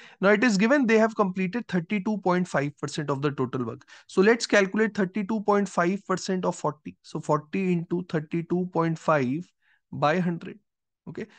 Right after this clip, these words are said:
So twenty into two, twenty into five, thirty-two point five into two is sixty-five. So sixty-five by five, this comes out to be thirteen units. That means Together they have completed thirteen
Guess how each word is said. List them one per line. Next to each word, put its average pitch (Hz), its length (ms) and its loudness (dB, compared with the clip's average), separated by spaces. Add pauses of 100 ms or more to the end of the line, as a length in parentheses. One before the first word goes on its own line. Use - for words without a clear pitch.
(120)
So - 380 0 (160)
twenty 180 460 4
into 202 400 0
two, 262 240 -2 (420)
twenty 165 420 0
into 185 240 0
five, 170 520 2 (560)
thirty-two 233 540 2
point 247 280 2
five 226 280 2
into 226 340 -2
two 240 100 -2
is 233 120 -2
sixty-five. 160 680 -2
So 151 100 -6
sixty-five 185 840 -2
by 185 200 4
five, 165 420 -2
this 180 180 -2
comes 175 300 -2
out 139 200 0
to 135 40 -6
be 208 220 -4
thirteen 151 480 -2
units. 98 540 -10 (500)
That 165 320 2
means 220 560 2 (460)
Together 190 400 4 (100)
they 208 160 6
have 202 240 4
completed 170 580 -4 (380)
thirteen 143 340 0